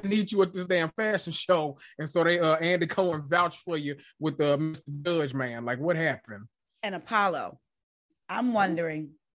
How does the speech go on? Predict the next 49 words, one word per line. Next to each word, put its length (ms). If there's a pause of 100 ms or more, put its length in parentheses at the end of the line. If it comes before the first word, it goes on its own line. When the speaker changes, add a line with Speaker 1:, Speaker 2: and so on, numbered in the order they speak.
(600)
Speaker 2:
are 120
they 260
easing 420
Apollo 600
in? 160
Because 240
it 80
would 100
be, 120 (220)
would 200
it 100
be 100
the 100
fir-, 160
well, 140
I 40
guess 200
it 80
wouldn't 220
be 80
the 140
first 420
time 340 (380)
'cause 180
Slade 560
did 160
it 180
in 200
O 180
C, 320
but 280 (840)
are 100
they, 360 (600)
they're 120
showing 420
Apollo. 640 (520)
Are 100
they 120
gonna 180
Speaker 1:
Mm-hmm. 80
Speaker 2:
test 300
out 160
his 180
wife? 380 (160)
Because 260 (120)
that 360 (100)
would 360
Speaker 1:
<gasps> 180
Speaker 2:
be 360